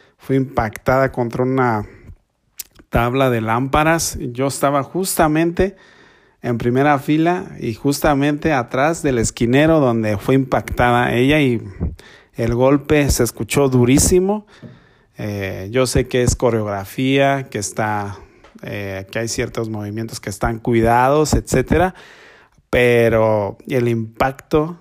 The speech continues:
ese impacto se escuchó, fue brutal, brutal, como diría Hugo Sabinovich.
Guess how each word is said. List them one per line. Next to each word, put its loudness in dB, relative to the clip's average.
ese -6
impacto -4
se -4
escuchó, -4
fue 2
brutal, 0
brutal, 2
como -14
diría -12
Hugo -4
Sabinovich. -2